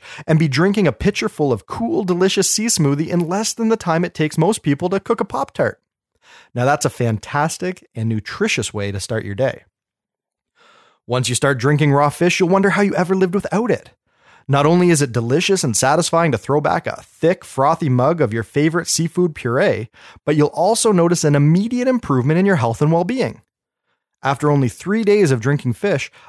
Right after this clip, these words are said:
I personally found that my skin regained a youthful, more oilier appearance. And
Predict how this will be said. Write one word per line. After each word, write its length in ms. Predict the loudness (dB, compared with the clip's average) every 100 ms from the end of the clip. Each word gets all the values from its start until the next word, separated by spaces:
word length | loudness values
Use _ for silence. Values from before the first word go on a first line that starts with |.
| -6
I 140 | -4
personally 640 | -4 -4 -4 -2 -2 0 0
found 300 | 0 0 0
that 40 |
my 140 | 0 0
skin 340 | 0 2 2
regained 460 | 2 0 0 0 2
a 60 |
youthful, 680 | 0 -2 -4 -4 -2 -2 -2 -10 -4
more 340 | 2 4 2 -2 _ _ 0
oilier 420 | 2 4 4 4
appearance. 580 | 0 -4 -6 -8 -16 -20 _ _ _ _ -2
And 120 | 0